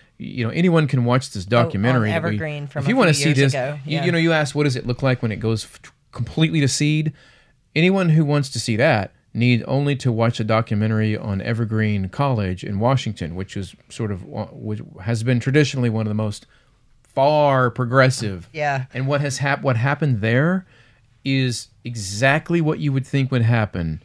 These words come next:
Speaker 1: It just went completely ape overnight, and it became Lord of the Flies. And, and here's the thing, the cowardly faculty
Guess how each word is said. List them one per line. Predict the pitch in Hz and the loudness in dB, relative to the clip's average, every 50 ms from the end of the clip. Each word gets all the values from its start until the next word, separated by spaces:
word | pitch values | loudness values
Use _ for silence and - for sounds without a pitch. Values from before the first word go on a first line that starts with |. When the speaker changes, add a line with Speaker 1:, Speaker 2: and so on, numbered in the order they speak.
| _ _ _ _ _ _ _ | _ _ _ _ _ _ _
Speaker 1:
It | - 117 107 | -6 -6 -4
just | - 135 120 - | -2 -4 -4 -2
went | - 127 120 - - | -2 -2 -4 -4 -6
completely | - 104 95 - - 127 131 135 139 135 - | -8 -8 -8 -4 -4 -4 -2 -2 -4 -4 -2
ape | 113 110 95 85 - - - - _ _ _ _ _ _ _ - - | -2 -2 -2 -2 -6 -10 -14 -16 _ _ _ _ _ _ _ -14 -6
overnight, | - 131 131 120 127 127 123 113 104 87 82 - - | -4 -2 0 2 2 2 2 2 0 -2 -4 -8 -8
and | 117 117 | -6 -4
it | 117 | -2
became | 110 117 - - 135 127 117 113 | -2 -4 -2 -2 0 0 0 0
Lord | 110 120 127 135 135 135 - | 0 0 0 2 2 0 0
of | - - 107 | -2 -4 -6
the | 107 | -8
Flies. | 98 - 127 123 123 123 123 120 - | -6 -4 -2 0 0 0 0 -2 -2
And, | - 123 123 117 110 | -4 -4 -4 -4 -4
and | - - 117 117 | -4 -4 -2 0
here's | 123 156 147 135 | 0 0 0 -2
the | 131 | -4
thing, | 120 - 143 127 113 101 | -4 -2 -2 -2 -2 -2
the | 95 104 | -4 -8
cowardly | - - 131 131 123 143 170 190 180 160 151 131 | -8 -6 -4 -2 -2 0 0 0 0 -2 -2 -4
faculty | 131 - 143 143 147 - 120 107 - 170 - - | -4 -4 -4 -4 -4 -6 -8 -8 -10 -10 -12 -14